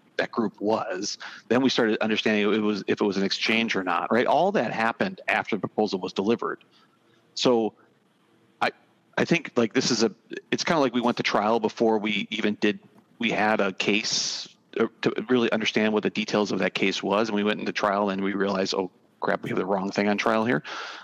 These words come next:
Um, but, but I, but I do think going back to, to the point before,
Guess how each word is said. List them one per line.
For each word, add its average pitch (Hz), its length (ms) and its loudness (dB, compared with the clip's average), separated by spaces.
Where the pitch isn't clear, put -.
Um, 113 260 0
but, 127 200 2
but 123 120 2
I, 120 160 2
but 131 100 2
I 113 60 2
do 160 160 -6
think 135 180 2
going 117 160 4
back 107 80 2
to, 92 100 -8
to 110 100 2
the 98 100 0
point 107 300 0
before, 101 460 0